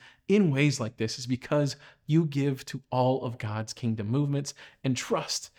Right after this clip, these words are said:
that God wants to work through you here at Akouo. If you do give here, I just wanna thank you. You are helping us make real impacts here in our community. So if you do give here at Akouo today, I want you to know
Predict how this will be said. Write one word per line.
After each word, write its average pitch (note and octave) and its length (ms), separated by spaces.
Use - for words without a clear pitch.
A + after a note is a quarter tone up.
that - 140
God C3 260
wants B2+ 240
to C3+ 80
work A#2 280
through F#3 260
you A#2 340
here B2 220
at A2 40
Akouo. - 380
If E3+ 180
you F3+ 80
do F3 240
give C#3+ 240
here, A2 420
I E3 100
just F#3+ 160
wanna F3 140
thank B2+ 320
you. - 60
You F3 240
are F#3 80
helping E3 400
us D#3 160
make C3+ 220
real D3 440
impacts B2 640
here B2 440
in D#3+ 140
our C#3+ 100
community. G#2 440
So D#3 220
if - 200
you F3+ 100
do E3+ 380
give D3 320
here C3+ 240
at C3 100
Akouo B2 240
today, A2 300
I A#2+ 40
want C3+ 240
you D#3+ 80
to C3 60
know G#2+ 200